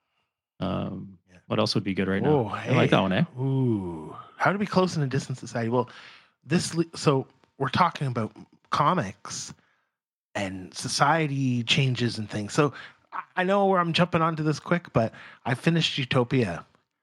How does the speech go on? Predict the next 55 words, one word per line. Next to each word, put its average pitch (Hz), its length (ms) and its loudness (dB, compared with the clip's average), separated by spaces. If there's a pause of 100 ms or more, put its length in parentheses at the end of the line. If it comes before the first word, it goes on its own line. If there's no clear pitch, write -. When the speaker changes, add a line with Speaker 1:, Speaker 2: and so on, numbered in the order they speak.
(220)
Speaker 2:
this 101 200 -8
weekend. 95 400 -8
Speaker 1:
Finished 196 460 6
it? - 120 -12 (120)
Speaker 2:
Um, 85 280 -14 (1040)
I - 60 -6
watched 127 420 2
almost 113 360 -4
all 87 220 -2
of 85 60 -8
it 80 200 -8
in 95 140 -18
one 71 200 -12
night. - 240 -18 (180)
One 185 260 2
day, 170 220 2
I 104 80 -6
think. 107 300 -4
I 101 40 -2
watched 113 420 -2
the 110 80 -6
first 117 260 -4
Speaker 1:
Okay. 87 80 -4
Speaker 2:
two 127 80 4
episodes - 500 -6
with 104 180 -8
Carla. 98 460 0
Speaker 1:
All 104 60 -6
right. 95 200 -8 (520)
Speaker 2:
Maybe 139 180 2
three, 135 420 2
and 120 140 -2
they 127 80 2
were 120 220 4
too, 131 560 2
uh, 98 320 -2 (380)
a 135 60 -4
little 196 180 2
graphic - 440 0
for 127 140 2
her. 131 180 0
There's, 120 260 -6
like, - 180 -18
the - 220 -20
Speaker 1:
Yeah, 143 320 8 (140)
it's 160 220 2
a 165 160 10
Speaker 2:
<clears throat> - 20 6
Well, 143 120 6
first - 340 4
of 165 80 0
Speaker 1:
it's 135 140 6
Speaker 2:
all, 120 40 4
Speaker 1:
obscene. 107 460 0
Speaker 2:
hard 139 720 2